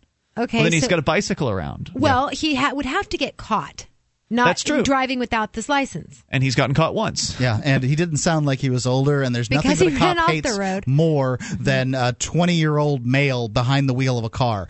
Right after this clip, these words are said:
Speaker 2: Mm-hmm.
Speaker 3: Cops hate that. You're driving around being twenty, they hate that crap.
Speaker 1: Mm-hmm.
Speaker 3: You could be twenty and black, and that
Speaker 1: Do you
Speaker 3: would
Speaker 1: know
Speaker 3: really
Speaker 1: that you
Speaker 3: make them
Speaker 1: can't
Speaker 3: angry.
Speaker 1: drive in, uh,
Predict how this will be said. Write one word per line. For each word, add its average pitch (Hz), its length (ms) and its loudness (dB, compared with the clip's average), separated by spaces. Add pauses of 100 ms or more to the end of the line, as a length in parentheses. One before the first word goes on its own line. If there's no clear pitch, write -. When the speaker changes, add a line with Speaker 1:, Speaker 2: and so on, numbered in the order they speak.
Speaker 2:
Mm-hmm. 120 300 -2
Speaker 3:
Cops 170 480 0
hate - 380 -2
that. 113 200 -2 (160)
You're 160 120 0
driving 185 300 2
around 175 360 0
being 160 240 0
twenty, 180 500 -2
they 139 140 -2
hate 226 320 -2
that 139 180 0
crap. 113 320 -4 (260)
Speaker 1:
Mm-hmm. 180 200 -6
Speaker 3:
You 170 80 2
could 226 160 0
be 214 100 0
twenty 170 420 0
and 123 160 0
black, 123 360 0
and 110 80 -4
that 127 80 -2
Speaker 1:
Do 143 60 2
you 139 40 0
Speaker 3:
would 320 80 0
Speaker 1:
know - 60 0
Speaker 3:
really 120 100 2
Speaker 1:
that 113 60 0
you - 40 -2
Speaker 3:
make - 80 -4
them - 80 -2
Speaker 1:
can't 254 100 0
Speaker 3:
angry. 190 120 -6
Speaker 1:
drive 226 340 -2
in, 208 180 -2
uh, 196 260 -2